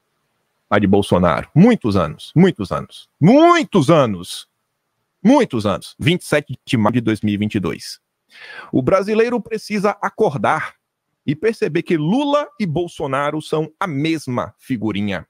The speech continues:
As ideias são as mesmas, mas apresentadas de formas diferentes. Chega desses dois, pronto. Muitos anos que eu quero me aproximar pra falar o que Bolsonaro é petista.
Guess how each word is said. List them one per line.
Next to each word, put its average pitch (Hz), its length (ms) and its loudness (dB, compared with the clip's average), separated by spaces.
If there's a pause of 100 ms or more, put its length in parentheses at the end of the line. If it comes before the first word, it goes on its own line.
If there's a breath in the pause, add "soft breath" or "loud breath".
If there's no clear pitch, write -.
(520 loud breath)
As - 200 -4
ideias 233 360 -4
são 214 260 -6
as 196 160 -6
mesmas, 123 720 -6 (320)
mas 147 520 -6
apresentadas 131 640 -6
de 113 100 -8
formas 113 400 -4
diferentes. 110 680 -8
Chega 127 280 -6
desses 101 240 -10
dois, 90 340 -12
pronto. - 240 -20 (920)
Muitos 240 600 -2
anos 151 200 -4
que - 60 -6
eu 131 60 -4
quero 139 200 -4
me 131 60 -2
aproximar 120 480 -4
pra 131 160 -4
falar 123 400 -4
o 117 80 -6
que - 160 -8
Bolsonaro 110 400 -6
é 101 40 -6
petista. - 520 -10